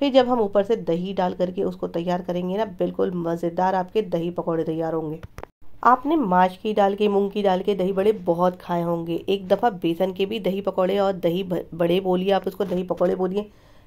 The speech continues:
खा के देखिए, बड़ी ही मज़ेदार रेसिपी होती है और बनाना तो बहुत ही आसान है। एक बार आप बनाएंगे, इसकी डिमांड आपको बार बार होने वाली है। आपके बच्चे तो बच्चे, बड़े भी इसकी रेस-, रेसिपी के फ़ैन हो जाएंगे।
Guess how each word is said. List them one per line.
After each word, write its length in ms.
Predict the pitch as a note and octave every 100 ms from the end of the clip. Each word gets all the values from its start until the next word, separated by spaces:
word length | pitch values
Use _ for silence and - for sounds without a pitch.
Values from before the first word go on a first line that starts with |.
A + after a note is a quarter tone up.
| -
खा 140 | G#3+ G#3+
के 140 | A#3+
देखिए, 280 | A3+ A3 C4+
बड़ी 240 | F#3 F3+
ही 100 | F#3+ A3
मज़ेदार 380 | F#3 F3+ F#3
रेसिपी 320 | F#3+ F#3+ G#3+ G#3+
होती 260 | G3+ G#3+
है 60 | A#3
और 120 | G#3 A3+
बनाना 340 | F3+ E3+ G3+
तो 100 | B3
बहुत 300 | G#3 E3+ D#3+
ही 80 | E3+
आसान 300 | D#3 D#3+ D#3+
है। 100 | E3 - - - - - - -
एक 220 | B3+ C#4+
बार 160 | C4 C4+
आप 100 | C#4
बनाएंगे, 420 | B3 C4 C4+ C#4+
इसकी 280 | C4 - G#3+
डिमांड 360 | E3 F3+ F#3 G#3+
आपको 200 | G#3 - F3+
बार 240 | E3 F3+
बार 200 | F3+ F#3+
होने 200 | F#3 F#3
वाली 260 | F3+ F3 F3+
है। 60 |
आपके 240 | E3+ E3+ F3
बच्चे 320 | F3 F3 G3
तो 120 | F#3
बच्चे, 280 | G3 F#3+ B3+
बड़े 300 | G3+ E3+ E3 E3+
भी 140 | G3+
इसकी 360 | - F#3+ - G3
रेस-, 200 | F#3 F#3+
रेसिपी 380 | F#3 F3+ F3
के 140 | F3+ B3
फ़ैन 340 | - F3 E3+
हो 80 | E3+
जाएंगे। 440 | F3 D#3+ D#3+ D#3+